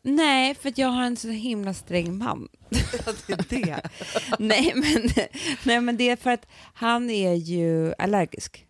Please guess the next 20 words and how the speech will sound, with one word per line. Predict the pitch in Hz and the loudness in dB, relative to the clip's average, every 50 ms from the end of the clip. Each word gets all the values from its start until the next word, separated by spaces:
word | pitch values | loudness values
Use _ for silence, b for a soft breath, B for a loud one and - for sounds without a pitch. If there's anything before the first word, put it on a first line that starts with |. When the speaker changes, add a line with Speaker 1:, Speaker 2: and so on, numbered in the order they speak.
| _ _ - | _ _ -16
Speaker 1:
Hanna, | - 156 175 190 170 170 151 151 156 165 - _ _ _ _ _ _ _ _ _ | -8 -4 -2 0 2 4 2 2 2 -2 -6 _ _ _ _ _ _ _ _ _
Speaker 2:
Ja. | - 160 | -2 0
Speaker 1:
lasagne | 175 170 160 - - 170 156 156 156 151 147 143 143 - | 0 0 0 0 2 2 2 2 2 2 0 0 0 -2
och... | 151 143 - - _ - - | -2 -4 -4 -8 _ -8 -6
Eh, | 147 135 123 120 117 113 110 110 117 - - _ _ _ _ _ - 214 175 | -4 -4 -2 -4 -4 -6 -6 -8 -10 -12 -16 _ _ _ _ _ -2 0 2
vad | 180 185 | 4 4
heter | 180 - - - 247 202 | 4 4 4 2 4 4
de | 151 | 4
då? | 135 117 - - - - | 2 4 2 0 0 2
Speaker 2:
<laughs> | |
Speaker 1:
Ja, | 160 180 190 185 180 180 | 2 4 6 6 6 6
jag | 180 190 196 | 4 4 4
hade | 180 170 165 - 190 214 | 4 2 4 4 2 4
ju | 220 214 196 190 | 4 4 4 2
marsvin | 180 190 196 180 160 170 - - - 233 208 196 | 2 2 2 2 2 2 0 0 0 0 0 2
hela | 185 185 165 156 - - | 2 2 4 2 0 -2
Speaker 2:
<laughs> | - | -2
Ja, | 214 202 - - 254 233 | -2 0 2 4 2 2
gud, | 214 - 185 - - 392 427 415 320 196 - | 2 0 -2 -2 0 2 2 2 2 0 -2
ja! | - 147 135 | -2 -2 -2